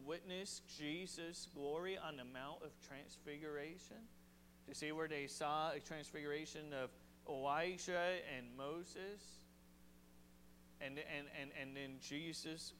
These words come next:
gl-, in a glorified state. Not all twelve got to see that, but these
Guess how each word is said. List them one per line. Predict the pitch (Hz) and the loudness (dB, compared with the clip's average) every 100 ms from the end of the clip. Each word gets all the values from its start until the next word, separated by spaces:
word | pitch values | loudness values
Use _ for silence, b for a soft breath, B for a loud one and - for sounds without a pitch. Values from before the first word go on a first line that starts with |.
| - | -8
gl-, | - - 151 | -8 -6 -6
in | 139 | -2
a | 127 - | -4 -2
glorified | 143 151 160 156 160 147 143 - | 2 4 4 4 4 4 2 -4
state. | - - 147 160 226 - - - - - - - - - - - 139 | -6 0 2 2 0 -6 -16 -20 -20 -20 -20 -18 -18 -18 -16 -6 6
Not | 185 | 10
all | 220 262 | 12 12
twelve | 254 269 262 214 151 | 10 10 12 10 8
got | 165 175 - | 6 6 6
to | 165 | -4
see | - 190 160 123 | -4 -4 -4 -4
that, | - - - - - - - - - - | -10 -14 -18 -18 -18 -18 -18 -18 -16 0
but | 151 135 | 2 4
these | 160 208 196 151 135 | 4 4 4 0 -2